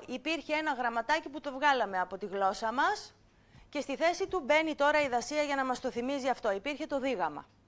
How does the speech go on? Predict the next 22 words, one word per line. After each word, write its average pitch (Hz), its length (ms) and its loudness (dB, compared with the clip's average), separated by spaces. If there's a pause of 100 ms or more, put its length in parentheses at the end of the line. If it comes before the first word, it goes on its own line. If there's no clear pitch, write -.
(480)
έτσι, 302 280 -6
στις - 240 -10
λέξεις 285 380 -2
που 262 100 2
άρχιζαν 262 440 2
με 247 140 2
ρο. 190 240 2 (380)
Εδώ 233 260 6
πέρα 330 260 8
λοιπόν, 254 640 6 (400)
βλέπουμε 294 500 2 (200)
ότι 240 340 -2 (160)
αντί 214 320 6
να 311 140 6
μπει 226 320 0 (160)
δασία, 233 920 2 (140)
έγινε 311 280 2
ακόμα 311 360 4
πιο 320 280 4
σκληρή 254 600 0
η 247 60 0
προφορά 202 800 8